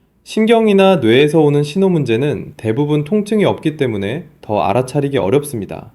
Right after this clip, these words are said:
그래서 더 위험합니다. 세 번째, 힘으로 테스트한다.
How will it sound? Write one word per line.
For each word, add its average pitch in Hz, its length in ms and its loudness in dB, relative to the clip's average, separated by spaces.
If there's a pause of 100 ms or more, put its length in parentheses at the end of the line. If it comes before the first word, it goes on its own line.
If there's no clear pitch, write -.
(600)
그래서 175 480 2
더 131 120 -2
위험합니다. 107 760 -4 (1000)
세 - 200 0
번째, 196 480 0 (260)
힘으로 240 440 2
테스트한다. 151 760 -4